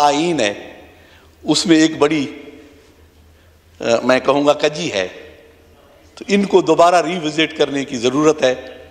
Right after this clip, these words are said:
ये भी मैं गुजारिश करूँगा। और जो आज पंजाब असम्बली में डिप्टी स्पीकर के साथ जिस तरह का रवैया मेंबरान पार्लियामेंट ने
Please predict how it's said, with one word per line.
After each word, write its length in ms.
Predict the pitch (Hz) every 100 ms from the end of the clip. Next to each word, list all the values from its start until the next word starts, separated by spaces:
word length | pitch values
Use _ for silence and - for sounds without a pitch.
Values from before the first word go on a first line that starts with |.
| - - - - - -
ये 140 | 135
भी 120 | 165 170
मैं 140 | 165
गुजारिश 380 | 147 156 156 156
करूँगा। 380 | - 156 156 139 147 - - - - - _ _ _ _ _ _ -
और 160 | 131
जो 140 | 131 165
आज 300 | 160 170 165 - - - - _ _ _ -
पंजाब 360 | 123 147 170
असम्बली 400 | 160 - 151 156
में 400 | 156 147 147 - - - - _ _ _ _ _ _ _ _ _ _ _ _ _ -
डिप्टी 300 | 113 131 143
स्पीकर 400 | - 143 131 147
के 120 | 147
साथ 400 | 131 127 123 - - - - _ -
जिस 200 | 107 113
तरह 140 | 127 117
का 140 | 117
रवैया 360 | 113 123 127 110 - - - - - - _ _ - - - - - -
मेंबरान 460 | 107 110 117 123 123
पार्लियामेंट 580 | 123 120 120 117 107
ने 120 | 107